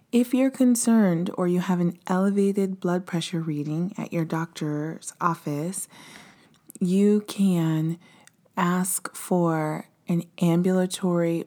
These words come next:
blood pressure monitor. Uh, ambulatory is the medical term for walking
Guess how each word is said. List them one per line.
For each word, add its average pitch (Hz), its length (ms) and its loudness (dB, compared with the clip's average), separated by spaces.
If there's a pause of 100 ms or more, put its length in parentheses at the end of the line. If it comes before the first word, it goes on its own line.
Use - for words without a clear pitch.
blood 160 300 -2
pressure 160 600 -4
monitor. 151 920 -2 (800)
Uh, 165 180 -6 (140)
ambulatory 170 1120 2
is 156 260 -2
the 147 160 -4
medical 147 580 -2
term 160 420 0
for 156 380 -2
walking 151 640 -2